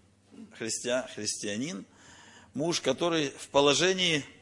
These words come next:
священника в доме. И от его хождения перед Богом, от его поведения, от его жизни зависит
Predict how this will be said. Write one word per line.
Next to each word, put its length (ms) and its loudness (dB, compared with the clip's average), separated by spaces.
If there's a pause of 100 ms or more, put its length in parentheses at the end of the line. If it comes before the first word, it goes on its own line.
священника 920 6
в 80 -8
доме. 340 -6 (720)
И 80 0
от 220 8
его 420 8 (260)
хождения 680 6
перед 340 2
Богом, 340 4
от 160 0
его 160 4
поведения, 800 4
от 120 -2
его 200 0
жизни 400 2
зависит 560 -2